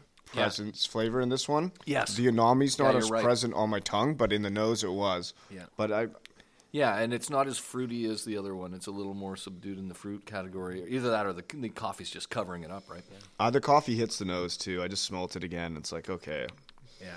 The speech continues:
Speaker 1: it's
Speaker 3: Yeah, the
Speaker 1: super.
Speaker 3: aroma
Speaker 1: So, like, it
Speaker 3: almost
Speaker 1: kind of
Speaker 3: smells like the green coffee beans. Like, they, they don't smell overly roasted.
Speaker 1: Yeah, no, they're, they're a, a lighter roast. I,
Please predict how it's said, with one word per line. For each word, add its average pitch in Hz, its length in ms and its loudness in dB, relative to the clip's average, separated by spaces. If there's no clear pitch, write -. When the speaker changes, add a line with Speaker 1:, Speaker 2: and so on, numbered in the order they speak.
Speaker 1:
it's - 120 -2
Speaker 3:
Yeah, 185 140 6
the 180 60 4
Speaker 1:
super. 190 140 8
Speaker 3:
aroma 190 100 10
Speaker 1:
So, 220 60 8
like, 269 100 8
it - 60 8
Speaker 3:
almost 190 180 4
Speaker 1:
kind 170 100 2
of 180 40 0
Speaker 3:
smells 175 220 2
like 170 200 -2
the 127 80 -6
green 165 560 -6
coffee 104 400 -6
beans. 87 360 -14
Like, 101 120 -8
they, 120 180 -4
they 120 220 -6
don't 127 180 -8
smell 117 260 -6
overly 113 280 -4
roasted. 104 460 -8
Speaker 1:
Yeah, 185 200 0
no, 175 200 4
they're, 170 200 2
they're 151 380 2
a, 143 320 4
a 135 60 -2
lighter 135 340 0
roast. 113 360 -4
I, 110 140 -4